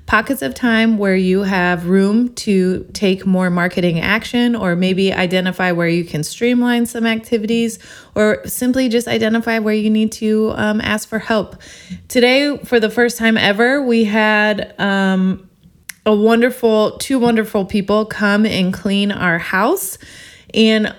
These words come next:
let me tell you, <laughs> at first I was like, "I don't know, do I really wanna pay for this?" And then, holy shit, when they left, I was like, "Thank you, thank you, thank you." I wanted to hug them. Amazing. Um, and it has, it, like, I'm going out of town this weekend.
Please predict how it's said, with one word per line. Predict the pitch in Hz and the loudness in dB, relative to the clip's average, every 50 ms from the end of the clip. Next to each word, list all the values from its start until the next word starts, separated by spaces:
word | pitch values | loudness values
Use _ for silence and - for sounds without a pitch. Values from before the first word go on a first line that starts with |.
| - _ - | -16 _ -4
let | 185 190 202 226 294 392 415 | 0 2 4 4 4 4 4
me | 453 440 | 2 2
tell | - 370 302 269 240 | 2 2 4 4 4
you, | 226 202 190 190 180 180 226 - - - | 4 2 2 2 2 0 0 0 0 -2
<laughs> | - - - - - - 302 - - 349 359 - 180 - - - - - | 0 2 2 2 2 2 0 0 0 -2 -2 -2 -10 -12 -14 -8 -2 0
at | 254 277 - | 0 0 2
first | - 311 359 381 370 294 | 2 0 0 0 0 -2
I | 262 240 | -2 -2
was | 233 262 247 | -2 -2 0
like, | 240 220 220 - - | 2 2 2 2 2
"I | 311 349 381 381 | 0 2 2 0
don't | 349 320 233 | -2 0 2
know, | 233 226 233 240 233 220 | 2 2 2 0 0 0
do | 220 220 | 0 0
I | 220 | 0
really | 214 214 214 208 214 | 0 0 0 0 -2
wanna | 208 202 196 196 | -2 -2 -4 -4
pay | 190 202 185 196 | -4 -4 -4 -4
for | 196 190 196 | -4 -2 0
this?" | 202 202 196 196 | 0 0 0 -2
And | - 185 190 190 | -4 -2 -2 0
then, | 185 170 165 160 160 - - - - 190 | 0 0 0 -2 -4 -6 -10 -14 -6 0
holy | - 220 240 247 254 254 262 | 4 4 4 4 4 2 -2
shit, | - - 208 175 160 135 175 | 0 0 2 0 2 0 0
when | 190 185 | 0 2
they | 190 196 | 2 2
left, | 196 190 190 196 190 190 | 2 2 2 2 0 0
I | 175 180 185 | 0 0 0
was | 180 180 180 175 | 0 0 0 0
like, | 180 165 160 165 185 - | 0 0 0 0 0 0
"Thank | 226 208 220 214 | 2 2 2 2
you, | 240 226 | 0 0
thank | - 233 202 196 185 | 0 2 0 0 0
you, | 208 208 | 0 0
thank | 202 208 196 185 170 160 | 0 0 0 0 0 0
you." | 170 | 0
I | 170 160 160 | 0 0 0
wanted | 175 185 180 190 196 196 | 0 0 0 0 -2 -2
to | 202 185 | -4 -4
hug | 175 196 180 190 | 0 0 0 0
them. | 175 160 147 143 151 160 - - - - - - | 0 0 -2 -2 -2 -4 -6 -8 -20 -12 -4 0
Amazing. | 202 202 202 214 214 208 202 190 170 160 - 104 - 175 - 185 - - - - - - | 2 4 6 6 4 4 2 0 0 -2 -4 -4 -4 -4 -6 -8 -10 -10 -16 -12 -4 0
Um, | 196 196 185 185 185 190 - - | 2 2 2 2 0 0 0 0
and | 208 196 | 0 2
it | 196 196 202 190 190 | 2 0 0 -2 -2
has, | 190 196 202 190 190 190 190 190 190 185 - - - | -2 0 0 2 2 2 2 0 0 -2 -6 -4 -2
it, | 202 196 151 | 0 0 2
like, | 160 190 180 175 - - _ _ _ _ _ - - | 2 0 0 -2 -6 -14 _ _ _ _ _ -4 -2
I'm | 185 190 202 | 0 2 2
going | 226 226 214 214 220 | 2 2 2 2 2
out | 208 208 | 0 0
of | 196 | -2
town | 202 - 262 247 240 233 | -2 -2 0 2 2 2
this | 233 233 - | 0 -2 -2
weekend. | 233 220 220 220 220 220 220 226 220 220 | -4 -2 0 2 2 2 2 0 -2 -4